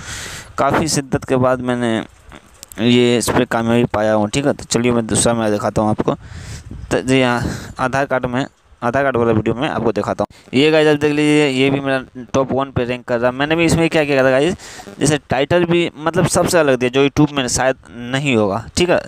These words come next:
ऐसा title दिया था। देखिए मैंने title किया था, पता चल गया कि आधार कार्ड में photo ख़राब क्यों आता है। तो आप सोच सकते हैं ऐसा title कोई नहीं दिया होगा, तो मैंने ऐसा title दिया। इसमें और क्या किया मैंने, टैग same to same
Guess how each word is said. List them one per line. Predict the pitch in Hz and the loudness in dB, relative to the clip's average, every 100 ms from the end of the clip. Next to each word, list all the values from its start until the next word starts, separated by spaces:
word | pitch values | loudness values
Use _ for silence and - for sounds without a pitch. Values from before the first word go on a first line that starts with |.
| - | -2
ऐसा | 123 151 | 0 0
title | 143 131 110 104 | 0 -2 -2 -4
दिया | 104 | -4
था। | 101 139 | -4 -6
देखिए | - - - 127 135 | -6 -20 -2 2 4
मैंने | 135 | 4
title | 131 127 | 2 0
किया | 120 | -2
था, | 113 117 | -2 -2
पता | 123 135 | 0 0
चल | 131 131 | 2 2
गया | 131 | 2
कि | 127 | 2
आधार | 123 110 120 | 2 2 0
कार्ड | 120 117 | -2 0
में | 117 | 2
photo | 107 113 113 117 | 2 2 0 -2
ख़राब | 120 110 - | 0 0 0
क्यों | - 123 101 | 0 0 0
आता | 92 101 98 | -2 -4 -4
है। | 104 - - - - _ - | -6 -14 -20 -20 -20 _ 0
तो | |
आप | 160 170 | 2 2
सोच | 180 | 0
सकते | 175 170 | 0 0
हैं | 160 | 2
ऐसा | 147 | 0
title | 151 139 135 135 | 2 0 2 2
कोई | 120 | 2
नहीं | 123 123 | 0 -2
दिया | 120 117 | 0 2
होगा, | 120 | 2
तो | - | 0
मैंने | 120 131 139 - - - | -2 0 0 -2 -8 -2
ऐसा | 135 160 | 0 2
title | 156 160 | 2 2
दिया। | 160 180 - | 2 2 2
इसमें | 143 170 | 2 4
और | 185 185 | 2 2
क्या | 151 | 0
किया | 147 160 | 2 2
मैंने, | 165 175 - - - - - - - - | 0 -2 -6 -12 -18 -18 -18 -20 -6 0
टैग | 220 | 0
same | - - - 190 208 165 | 0 -2 0 0 -2 -2
to | 165 | -2
same | - 151 | 0 -2